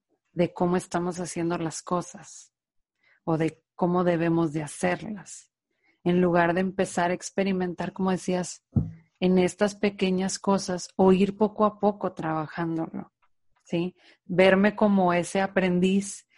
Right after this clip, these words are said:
como ese, esa apertura de aceptación, de, de que siempre estoy aprendiendo algo, eh, como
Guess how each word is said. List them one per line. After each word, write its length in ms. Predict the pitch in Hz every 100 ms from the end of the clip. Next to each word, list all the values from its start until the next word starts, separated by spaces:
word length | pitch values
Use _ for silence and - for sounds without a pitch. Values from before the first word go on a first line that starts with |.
| _ _
como 840 | - 175 170 165 165 160 160 160 -
ese, 720 | 165 160 - 180 175 160 160 _ _ _ -
esa 160 | -
apertura 600 | 196 202 190 196 190 190
de 120 | 185
aceptación, 1000 | 170 165 170 - 156 - - 180 180 180
de, 380 | 170 160 156 165 180 190 _ _
de 300 | 170 165 -
que 80 | -
siempre 360 | 165 - 175 202
estoy 220 | 196 196
aprendiendo 680 | 202 202 185 180 180 180 185
algo, 520 | 185 202 165 202 202 _ _ _ _ _ _ -
eh, 180 | 165
como 280 | - 190 190